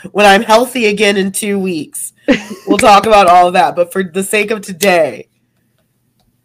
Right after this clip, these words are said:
Speaker 1: put a pin in that. We're gonna get back to it when I don't sound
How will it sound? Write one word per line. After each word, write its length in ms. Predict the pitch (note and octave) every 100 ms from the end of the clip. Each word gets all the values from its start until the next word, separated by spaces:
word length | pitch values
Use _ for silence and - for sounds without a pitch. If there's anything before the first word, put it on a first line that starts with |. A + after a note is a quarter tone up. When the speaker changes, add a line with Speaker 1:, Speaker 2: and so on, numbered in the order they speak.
| _
Speaker 1:
put 140 | G#3
a 40 | F#3
pin 340 | - B3 A3
in 140 | G#3+ G#3+
that. 340 | F3 E3+ A2+
We're 100 | F3
gonna 180 | F#3+ F#3
get 140 | A3 G3
back 240 | F3+ F#3
to 100 | G3
it 100 | D#3+
when 100 | F3+
I 80 | F3+
don't 500 | - G3+ F3+ F3+ -
sound 540 | - F#3 F3 E3 D3+